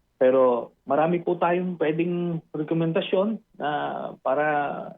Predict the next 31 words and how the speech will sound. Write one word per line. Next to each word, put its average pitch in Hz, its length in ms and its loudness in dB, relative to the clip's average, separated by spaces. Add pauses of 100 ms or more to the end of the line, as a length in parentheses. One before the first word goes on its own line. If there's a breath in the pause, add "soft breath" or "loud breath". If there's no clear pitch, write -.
(600 soft breath)
tuluyan 160 480 6
ng 156 160 0
matanggal 151 560 2
itong 147 240 -4
korupsyon 143 400 0
sa 143 240 0
ating 147 320 -6
gobyerno. 196 640 2 (480)
Ah, 131 400 4
pero 170 560 4 (160)
ano 135 160 -2
po 175 160 0
yan, 147 320 2 (160)
ah, 127 400 0
that's 143 240 -2 (240 loud breath)
down 160 320 2
the 180 80 4
road. 180 240 2 (400)
Pero 131 320 -4
for 156 160 4
now, 185 400 2 (400)
kailangan 139 320 4
po 147 160 0
nating, 143 480 -4
ano 135 160 -4
po, 135 320 -4 (160)
pagtiwalaan 139 640 2
muna 139 320 -4
natin 135 320 -6
yung 127 160 -6
ating 135 480 -8